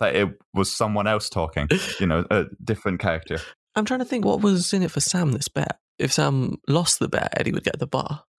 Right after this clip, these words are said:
Speaker 2: But what would Sam get?
Speaker 1: Not losing the bar.
Speaker 2: That's a stupid bet. <laughs>
Speaker 1: He didn't win anything from it,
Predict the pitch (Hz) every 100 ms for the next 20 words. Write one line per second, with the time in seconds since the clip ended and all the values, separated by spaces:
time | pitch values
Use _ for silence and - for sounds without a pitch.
0 | - 156 196 170 - 214 151 - - _
1 | 95 110 120 90 82 80 80 67 73 73
2 | - - - - - - - - 180 -
3 | 156 196 - - - - - - - -
4 | - 139 110 101 104 117 143 107 82 -
5 | - -